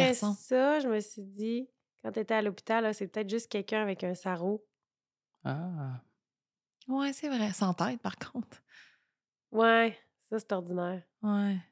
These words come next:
Speaker 3: C'est
Speaker 2: c'est ça qui fait
Speaker 3: spécial.
Speaker 2: le hic.
Speaker 1: Il y a anguille sous roche.
Speaker 2: Wow, il y a de quoi. Il y a de quoi. Bon, ben, notons.
Speaker 1: Mais c'était, c'était très, j'ai quand même embarqué, j'étais
Speaker 2: Oui.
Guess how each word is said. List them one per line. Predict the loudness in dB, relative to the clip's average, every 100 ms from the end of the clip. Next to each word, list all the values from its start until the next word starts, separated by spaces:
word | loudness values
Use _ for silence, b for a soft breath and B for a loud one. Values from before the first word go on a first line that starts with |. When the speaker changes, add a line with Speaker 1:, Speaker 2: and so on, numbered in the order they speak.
| _ -12
Speaker 3:
C'est | -6
Speaker 2:
c'est |
ça | -4
qui | -4 -2
fait |
Speaker 3:
spécial. | 0 0
Speaker 2:
le | -4
hic. | -6 -14 -18 _ _ _ _ _ _ _ -6
Speaker 1:
Il | 0
y |
a |
anguille | 0 0 -2
sous | -2 -4 -4
roche. | -4 -4 2
Speaker 2:
Wow, | 6 6 4
il |
y | 2
a |
de | 0
quoi. | -2 -2 B B B B B B B -2
Il |
y |
a | 0
de | 0
quoi. | 0 0 -4 _ _ _ _ _
Bon, | 4 6
ben, | 8 6
notons. | 4 2 -2 -4 _ _ _
Speaker 1:
Mais | 2 2
c'était, | 2 0 -2 -2 _
c'était | -16 -2 -2
très, | -2 -2 2 4
j'ai | 4 2 0 -2 -6 -2
quand | 0
même | 0 0
embarqué, | 0 -2 -6 -4 -4
j'étais | 0 2
Speaker 2:
Oui. | 2